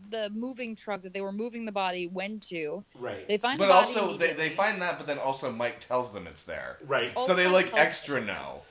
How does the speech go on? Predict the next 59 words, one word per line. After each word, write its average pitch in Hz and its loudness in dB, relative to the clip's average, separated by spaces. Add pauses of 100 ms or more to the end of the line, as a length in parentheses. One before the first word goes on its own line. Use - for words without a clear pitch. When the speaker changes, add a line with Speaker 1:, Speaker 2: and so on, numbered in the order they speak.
(140)
Speaker 2:
Right, 185 6
Speaker 3:
where 147 4
the - 0
Speaker 2:
and 381 4
Speaker 1:
Right, 381 6
Speaker 3:
body - - (100)
Speaker 2:
then 381 2
Speaker 1:
super 381 -2
know 294 -2
it's 262 -6
there. 175 -2
And 262 -8
then 320 -4
Blue 381 0
also 370 -6
tells 175 -10
them, 180 -14
after 285 -12
they've 302 -14
already 254 -8 (140)
found 285 -8
it 233 -8
there, 160 -8 (520)
Speaker 3:
<laughs> 539 -12
Speaker 1:
and, 269 -8 (320)
and 285 -10
they 294 -2
get 339 -8
Blue 320 -8
to 339 -10
confess, 311 -6
even 294 -8
though 311 -6
they 302 -4
have 277 -4 (600)
endless 285 -2
eyewitnesses 175 -6
on 156 -8
him. 180 -8
He 262 -6
confesses, 277 -4
he's 240 -10
like, 208 -2
"I 285 2
need 262 -2
my 202 0
lawyer 220 2
present," 175 -8
and 214 -10
then 247 -10
proceeds 233 -14
to 208 -4
tell 220 -6
them 208 -6
everything 202 -6
they 185 -8
wanted 170 -8
to 160 -4
know 160 -14